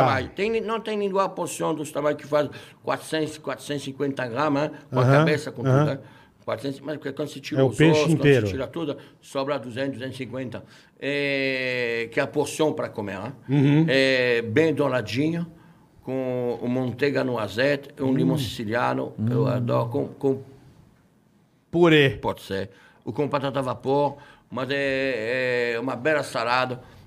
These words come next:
Speaker 1: Eu gosto, eu gosto de salada, eu gosto,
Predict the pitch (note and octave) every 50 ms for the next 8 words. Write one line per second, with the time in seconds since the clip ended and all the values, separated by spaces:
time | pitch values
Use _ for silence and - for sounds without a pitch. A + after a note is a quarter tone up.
0 | - - B2+ B2+ B2+ A2+ B2 C#3+ C#3+ C#3 - C3 C3+ A#2 C3 C#3 C#3 C3+ - B2
1 | A#2+ C3 - - - - A#2+ A#2 A2 A2 A2 A2 A2+ A2 A2 A#2 A#2 G2+ A#2 B2
2 | A#2+ G#2+ A2 - B2 A#2+ A#2 G#2